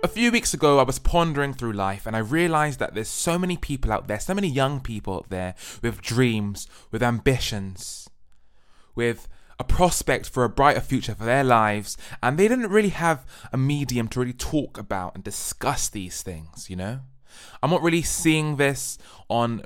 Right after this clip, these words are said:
radio or T V, and especially not the way that I'm about to present it today with my first show, The Hezron Springer Show, coming to you through a podcast. I want to give young people a voice, because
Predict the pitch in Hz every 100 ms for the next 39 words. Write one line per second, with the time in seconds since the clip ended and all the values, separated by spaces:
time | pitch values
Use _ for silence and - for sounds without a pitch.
0 | - 120 139 143 147 143 135 107 113 -
1 | 131 123 127 117 120 - - 151 151 214
2 | - 175 170 139 139 127 110 - 127 151
3 | 139 - - 120 117 143 - - 127 113
4 | 98 101 - - - 107 113 107 - 147
5 | - 123 104 104 - - - - 151 147
6 | 156 - 139 123 - 113 - 139 147 -
7 | 117 117 117 - - 165 - 123 127 135
8 | 131 - 85 87 - - - - - -
9 | - - - 147 165 165 139 147 120 131
10 | 139 123 120 104 98 90 85 - - -
11 | - - 123 -